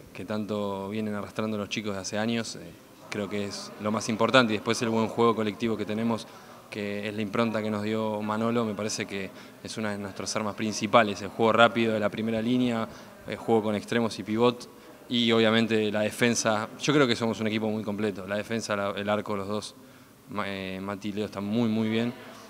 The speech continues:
así que creo que para ganar a Brasil tenemos que estar en toda la faceta del juego impecable, pero bueno, yo creo que,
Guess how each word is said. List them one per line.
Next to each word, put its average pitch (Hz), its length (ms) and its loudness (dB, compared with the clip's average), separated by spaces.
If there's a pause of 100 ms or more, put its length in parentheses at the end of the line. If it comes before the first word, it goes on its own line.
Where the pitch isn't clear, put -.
(200)
así 95 280 -8
que 95 220 -6
creo 117 220 2
que 104 480 -2 (480)
para 101 180 -2
ganar 110 200 -2
a 113 40 2
Brasil 113 280 -2
tenemos 110 260 -2
que 104 60 -8
estar 107 200 -4
en 104 80 -2
toda 117 140 4
la 107 80 4
faceta 104 280 -4
del 101 60 -2
juego 120 220 4
impecable, 107 520 6
pero 101 180 -2
bueno, 104 200 -2
yo - 140 -10
creo 101 200 -6
que, 92 120 -10